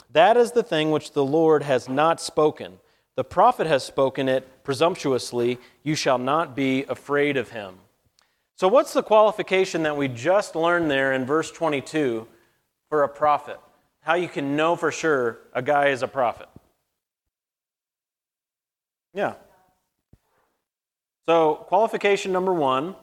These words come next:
prophecy comes to pass. That's pretty simple, right? A guy says, "Hey, next Thursday,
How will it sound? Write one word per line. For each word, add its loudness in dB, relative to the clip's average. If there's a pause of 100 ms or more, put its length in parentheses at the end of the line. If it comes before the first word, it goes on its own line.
(560)
prophecy -2 (540)
comes -4
to -6
pass. -6 (560)
That's 2
pretty 0
simple, -2
right? 0 (680)
A -8
guy 2
says, 2
"Hey, 0
next 0
Thursday, 4